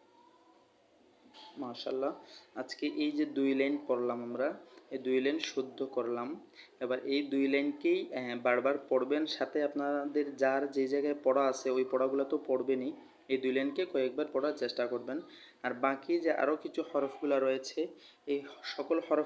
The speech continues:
নিয়ে এখন আমি একসাথে ভিডিও বানাতে গেলে ভিডিওটা অনেক লম্বা হয়ে যাবে। এজন্য আমি চাচ্ছি যে এই বাকিগুলো নিয়ে অন্য একটা ভিডিওতে কথা বলবো। এই, এই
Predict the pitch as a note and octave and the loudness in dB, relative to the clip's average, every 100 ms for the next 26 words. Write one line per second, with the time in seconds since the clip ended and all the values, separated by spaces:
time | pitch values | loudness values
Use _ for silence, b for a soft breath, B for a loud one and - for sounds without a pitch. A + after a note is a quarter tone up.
0 | D3 D#3 D3 C#3 D3+ D3+ D3+ C#3 - - | 2 0 0 -2 0 0 0 0 -2 -6
1 | - C#3+ C3 C3+ C#3 C3 C3 B2+ C3 C#3 | -2 -2 0 0 2 2 0 -2 -2 0
2 | D3 C3+ C3 C#3 C#3+ C#3+ D3+ C3+ C3 C3 | 0 -2 0 2 2 0 0 2 2 0
3 | C3+ B2+ B2+ A#2 A#2+ - - - - B | -2 0 0 -2 -2 -2 -6 -12 -20 B
4 | B B B C#3+ C#3 D3 D3 D3 D3 C#3 | B B B 2 4 2 0 0 -2 -2
5 | - - F3 D#3+ C#3+ C#3 C3+ C3 D3 D3+ | -8 0 2 4 0 2 2 2 2 2
6 | D3+ D3+ E3+ E3 C#3 C#3 C#3 - C3 B2+ | 4 2 0 -2 -2 -2 -4 -4 -2 0
7 | B2+ B2+ B2+ B2+ - B2+ B2+ B2 C#3 - | 0 -2 -4 -6 -6 -4 -2 0 -2 -4
8 | B B B B - D#3 D#3+ - - E3+ | B B B B -2 2 0 -2 2 2